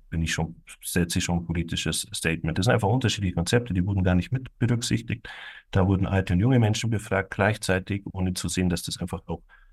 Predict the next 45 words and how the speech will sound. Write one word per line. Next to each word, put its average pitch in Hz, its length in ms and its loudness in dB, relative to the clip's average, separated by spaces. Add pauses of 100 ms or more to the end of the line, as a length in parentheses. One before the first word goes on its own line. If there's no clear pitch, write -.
(180)
andere, 95 300 2
äh, 85 300 0
Erwartungshorizonte 110 880 2
sind. 98 220 -2
Oder 92 160 2
wenn 90 120 2
ich 92 60 0
nur 113 180 8
die 113 80 4
Jungen 104 260 4
frage, 95 300 -2
dass - 180 -6
wir 87 100 -4
auch 85 80 -4
sowas 87 300 -2
haben 85 100 0
wie 85 60 -2
Periodeneffekte, 98 720 2
also 80 160 0
Trends, 90 480 0
die 92 100 -6
gesellschaftlich 104 800 -2 (420)
dann 95 160 2
auch 95 200 2
was 95 140 2
bewirken, 87 440 2
dass 85 100 0
das 117 160 0
nicht 113 160 0
mitgenommen 101 480 2
wird. 92 160 0
Also 85 160 -4
ja, 78 160 -6
das - 220 -2
kann 98 100 2
man 92 80 0
schon 98 160 0
mal 87 140 2
besser 85 260 0
machen. 98 400 -2 (720)
Und 101 260 2
immer 170 160 8
getrieben 160 680 0 (180)
mit 117 320 2
dem, 104 360 2